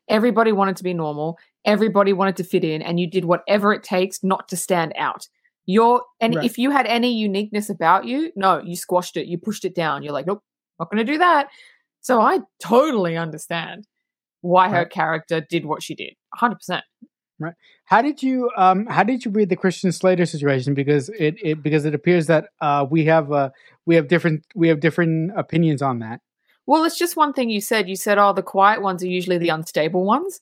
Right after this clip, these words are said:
Speaker 1: That's not true
Speaker 2: Right.
Speaker 1: at all. I was, I was very, very quiet in high school. I was never unstable. I was introverted.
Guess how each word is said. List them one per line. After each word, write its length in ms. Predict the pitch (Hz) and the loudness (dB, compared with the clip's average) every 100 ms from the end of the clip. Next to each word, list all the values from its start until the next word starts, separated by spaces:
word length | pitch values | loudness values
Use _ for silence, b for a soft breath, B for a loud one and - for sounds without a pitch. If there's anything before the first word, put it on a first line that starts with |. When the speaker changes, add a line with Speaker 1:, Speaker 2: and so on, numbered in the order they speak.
| _ _ | _ _
Speaker 1:
That's 260 | 359 370 - | -2 -2 -2
not 180 | 427 427 | -2 -2
true 220 | - 302 | -2 0
Speaker 2:
Right. 80 | - | 0
Speaker 1:
at 140 | 240 - | -2 0
all. 540 | 180 233 269 147 - _ _ _ _ _ | 2 4 4 2 -2 _ _ _ _ _
I 140 | 254 | 2
was, 220 | 349 381 - | 4 0 2
I 220 | 247 269 | 2 2
was 240 | 302 320 262 | 2 -2 -4
very, 320 | 208 220 240 | 0 2 2
very 280 | 220 202 196 | 0 0 -2
quiet 640 | - 175 170 175 170 - - | -6 -2 0 2 0 -4 -6
in 120 | 175 | -6
high 180 | 180 147 | -4 -4
school. 360 | - - 151 - | -6 -6 -4 0
I 100 | 214 | 2
was 160 | 262 | 0
never 280 | 254 269 285 - | 0 0 0 0
unstable. 760 | 208 180 - 170 196 151 139 - | -2 -4 -2 0 0 0 -4 2
I 200 | 175 190 | 2 4
was 240 | 190 180 | 2 0
introverted. 640 | - 311 269 175 92 - | -2 -2 0 0 -2 -6